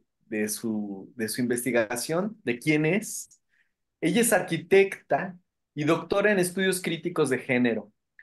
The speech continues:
Al recibir formación de, en la teología feminista de la liberación, adquirió su compromiso por la búsqueda de la justicia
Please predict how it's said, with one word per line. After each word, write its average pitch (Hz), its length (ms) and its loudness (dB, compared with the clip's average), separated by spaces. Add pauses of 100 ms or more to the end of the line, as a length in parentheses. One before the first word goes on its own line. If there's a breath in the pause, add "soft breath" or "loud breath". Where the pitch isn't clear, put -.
(220 loud breath)
Al 143 120 2
recibir 180 460 0
formación 190 920 0
de, 135 180 -2
en 135 140 -2
la 135 140 0
teología 139 480 2
feminista 160 560 -4
de 156 60 4
la 127 100 4
liberación, 120 880 -2
adquirió 151 400 2
su 185 160 -4
compromiso 147 720 -2
por 151 140 0
la 123 80 6
búsqueda 135 420 -2
de 147 60 2
la 117 160 0
justicia 143 720 -8